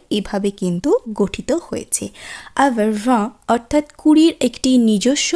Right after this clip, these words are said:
উচ্চারণ রয়েছে। তো চলুন দেখে নেব এর পরবর্তী অংশটি, এবং এই পরবর্তী অংশে আরও কিভাবে সংখ্যাগুলি গঠিত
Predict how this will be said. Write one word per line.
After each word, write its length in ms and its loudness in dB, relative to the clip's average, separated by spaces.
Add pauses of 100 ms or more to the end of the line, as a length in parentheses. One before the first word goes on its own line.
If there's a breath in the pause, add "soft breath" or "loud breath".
(340)
উচ্চারণ 460 -4 (180)
রয়েছে। 380 -4 (720 loud breath)
তো 60 2 (160)
চলুন 320 4 (120)
দেখে 260 0
নেব 160 -2 (300)
এর 80 0 (140)
পরবর্তী 500 0 (120)
অংশটি, 400 0 (100)
এবং 140 0 (140)
এই 60 -2 (100)
পরবর্তী 520 0 (200)
অংশে 360 0 (600 loud breath)
আরও 180 4 (240)
কিভাবে 400 2 (160)
সংখ্যাগুলি 560 0 (120)
গঠিত 260 -4